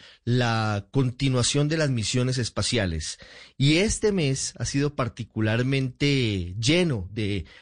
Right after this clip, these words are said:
algunas misiones que han sido enviadas al planeta rojo. Varias de ellas ya lo han hecho y la más reciente es el Perseverance. Es un, eh, jeep, si usted me permite la comparación, es un vehículo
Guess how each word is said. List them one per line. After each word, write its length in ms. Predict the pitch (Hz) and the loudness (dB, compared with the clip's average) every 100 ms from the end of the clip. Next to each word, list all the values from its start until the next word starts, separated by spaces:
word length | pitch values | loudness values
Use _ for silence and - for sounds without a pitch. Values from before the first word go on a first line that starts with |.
| - | -8
algunas 440 | 104 107 120 135 | -4 -2 0 0
misiones 420 | 139 120 113 120 - | 0 0 0 -2 0
que 100 | 127 | 0
han 100 | 113 | 0
sido 220 | 127 123 | 0 0
enviadas 460 | 123 120 120 120 - | 0 0 0 0 -2
al 160 | 113 | -4
planeta 380 | 101 101 101 113 | -2 -2 0 0
rojo. 440 | - 123 - 80 - - - - - - - | 2 2 0 -10 -12 -20 -20 -20 -20 -20 -4
Varias 440 | 110 139 165 165 | 2 4 4 4
de 200 | 139 120 | 2 2
ellas 440 | 120 127 135 - - | 2 0 0 -2 -6
ya 160 | 107 117 | -2 0
lo 80 | 127 | 2
han 100 | 135 | 0
hecho 380 | 113 - 175 - | -2 -2 -4 -2
y 80 | 123 | -2
la 120 | 104 | 0
más 160 | 107 117 | -2 0
reciente 640 | 156 - 143 107 127 151 - - | 0 2 0 0 -2 -4 -6 -8
es 200 | - 120 | 0 2
el 140 | 156 143 | 2 0
Perseverance. 720 | 151 143 247 202 113 95 - - | -2 2 2 2 0 -2 -6 0
Es 520 | 139 156 165 - - _ - | 2 2 0 -4 -10 _ -2
un, 360 | 160 165 160 | 0 2 0
eh, 220 | 160 151 - | 0 -2 0
jeep, 360 | 143 165 196 - | 2 2 2 -2
si 140 | - 127 | -4 -2
usted 180 | 123 120 | 0 0
me 80 | |
permite 640 | 131 117 107 98 127 117 90 - - | 0 0 -2 0 2 2 -2 -12 -4
la 200 | 113 117 | 0 0
comparación, 680 | - 107 113 101 - 147 214 | 0 -2 0 0 0 0 0
es 300 | 113 104 - | -2 -2 0
un 360 | 120 131 123 110 | 0 0 0 0
vehículo 720 | 123 127 - 131 123 110 | 0 0 0 0 2 0